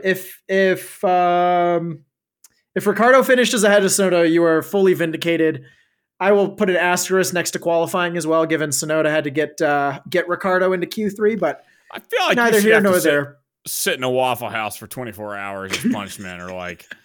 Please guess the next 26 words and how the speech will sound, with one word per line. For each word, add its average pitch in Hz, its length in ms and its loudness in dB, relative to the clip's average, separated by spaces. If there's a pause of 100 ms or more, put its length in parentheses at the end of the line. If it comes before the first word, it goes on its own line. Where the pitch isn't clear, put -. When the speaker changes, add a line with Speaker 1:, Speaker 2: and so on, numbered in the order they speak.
Speaker 2:
<laughs> - 240 -20
you 127 100 -4
know, 104 160 -4
sit 160 240 -2
on 147 140 0
a 131 40 -2
college 131 360 0
campus 123 320 -4
with 113 160 -4
an 110 60 -6
Ask 110 300 -4
Me 110 140 -6
Anything 104 380 -8
sign 101 360 -8
in 95 60 -12
front 101 280 -10
of 95 40 -10
the - 60 -20
table 98 300 -6
or 95 140 -10
something 107 400 -10
stupid - 640 -10
like 90 220 -12
that. 208 80 0
Speaker 1:
Oh, 170 180 2
God. 139 540 -2